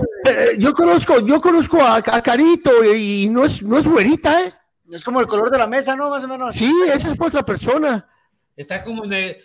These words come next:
Speaker 3: está como el, el San Juan de Dios, antier o ayer, no me recuerdo qué día anduve por ahí, y me decían, "Joven, joven, pásele, pásele, joven, joven". Pues yo no volteaba, o te
Speaker 1: Pues
Speaker 3: dicen
Speaker 1: sí.
Speaker 3: tío, o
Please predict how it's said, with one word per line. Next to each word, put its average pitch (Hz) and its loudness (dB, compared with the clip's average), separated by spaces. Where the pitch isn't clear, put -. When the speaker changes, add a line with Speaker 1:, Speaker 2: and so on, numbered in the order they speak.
Speaker 3:
está 214 -12
como 226 -8
el, 180 -6
el 160 -10
San 165 -12
Juan 180 -12
de 220 -8
Dios, 190 -12
antier 160 -12
o 196 -12
ayer, 196 -10
no 233 -14
me 226 -12
recuerdo 208 -14
qué 214 -14
día 208 -10
anduve 214 -10
por 185 -16
ahí, 185 -12
y 131 -20
me 151 -18
decían, 131 -18
"Joven, 311 -10
joven, 294 -10
pásele, 285 -10
pásele, 294 -10
joven, 320 -12
joven". 311 -12
Pues 143 -20
yo 165 -16
no 156 -16
volteaba, 233 -12
o 156 -14
te 196 -6
Speaker 1:
Pues 156 -4
Speaker 3:
dicen 185 -2
Speaker 1:
sí. 180 -2
Speaker 3:
tío, 226 -8
o 160 -12